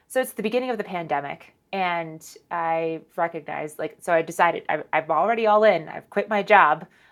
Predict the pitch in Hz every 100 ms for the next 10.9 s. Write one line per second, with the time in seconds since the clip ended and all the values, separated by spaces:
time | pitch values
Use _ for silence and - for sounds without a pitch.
0 | _ - 165 156 - - 170 190 165 165
1 | - 180 180 170 170 165 - 151 - -
2 | _ _ - 156 156 175 156 143 160 -
3 | - - _ _ _ _ 190 180 175 165
4 | 160 165 _ _ _ _ _ _ _ _
5 | _ 220 170 _ - - - - 302 311
6 | 220 202 - 180 165 160 - 165 165 -
7 | 180 180 180 - - 156 147 143 - -
8 | - _ 156 156 - _ _ _ _ _
9 | - 226 240 262 247 247 - - _ _
10 | _ - 208 214 240 175 160 160 165